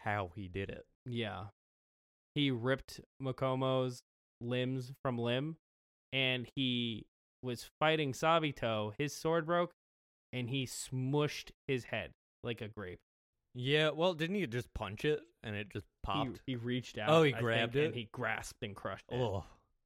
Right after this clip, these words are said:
Speaker 1: God. But yeah, his sword broke on contact with his thick neck.
Speaker 2: Yep. His
Speaker 1: Um,
Speaker 2: very proudly thick neck.
Speaker 1: Which really isn't a neck. It's just a bunch of arms covering his neck.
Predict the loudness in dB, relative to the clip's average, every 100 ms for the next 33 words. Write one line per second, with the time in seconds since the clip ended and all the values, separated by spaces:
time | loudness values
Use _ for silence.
0 | _ -6 -4 -2 -6 -10 _ _ _ _
1 | -2 2 6 6 4 -2 -4 -2 -2 -6
2 | -4 -2 -4 -6 -6 -6 -8 -10 -8 -8
3 | -6 -6 -6 -6 -8 -4 -6 -6 -14 _
4 | _ _ _ _ _ _ 0 2 2 -4
5 | -18 -14 -6 -4 -6 -10 -20 -20 _ _
6 | _ _ _ -10 -10 -10 _ _ -6 0
7 | 4 6 4 2 0 4 6 6 2 -2
8 | -4 -4 -8 -10 -10 -14 -10 6 8 8
9 | 2 6 10 10 8 6 4 4 2 2
10 | 4 2 2 -2 -2 -2 2 0 0 0
11 | 0 0 -2 -4 -6 -12 -16 _ _ _
12 | 4 4 6 2 0 -2 -4 -2 -4 -4
13 | -10